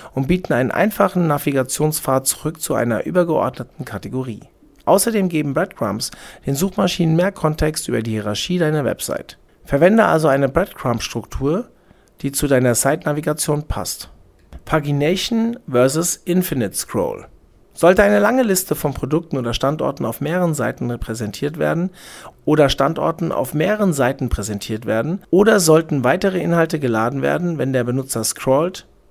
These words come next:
oder auf eine Schaltfläche mehr laden klickt? Das kommt darauf an.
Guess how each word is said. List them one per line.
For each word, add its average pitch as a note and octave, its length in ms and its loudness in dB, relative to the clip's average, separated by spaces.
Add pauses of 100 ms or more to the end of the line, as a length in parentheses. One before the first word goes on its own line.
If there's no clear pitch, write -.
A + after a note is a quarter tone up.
(220)
oder C#3 220 6
auf B2 140 0
eine A2+ 180 -2
Schaltfläche C3 600 -2
mehr G#2+ 240 0
laden A#2+ 340 -2
klickt? - 380 -8 (520)
Das D3+ 160 0
kommt G3+ 260 0
darauf F#3 380 -2
an. F#2+ 220 -8